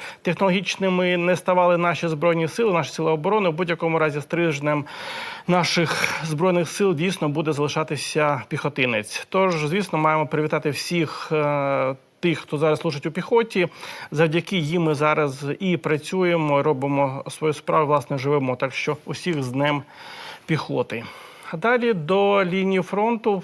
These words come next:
Вже третій день поспіль, е, активність бойових дій залишається надзвичайно високою. Кількість бойових зіткнень понад двісті на добу. Е,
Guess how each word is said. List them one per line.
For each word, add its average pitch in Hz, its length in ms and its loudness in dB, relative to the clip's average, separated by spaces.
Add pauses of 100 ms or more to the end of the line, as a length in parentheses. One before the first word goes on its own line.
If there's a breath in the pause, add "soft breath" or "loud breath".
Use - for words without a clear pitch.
Вже 156 280 0
третій 170 400 -2
день 151 240 0
поспіль, 160 640 -2
е, 151 460 2
активність 151 420 -2
бойових 156 320 2
дій 156 180 -2
залишається 147 540 -2
надзвичайно 151 480 0
високою. 180 540 -2
Кількість 143 460 -6
бойових 147 240 0
зіткнень 147 360 -2 (360 loud breath)
понад 156 380 2
двісті 156 600 0
на 151 260 2
добу. 160 540 2 (600 loud breath)
Е, 156 220 2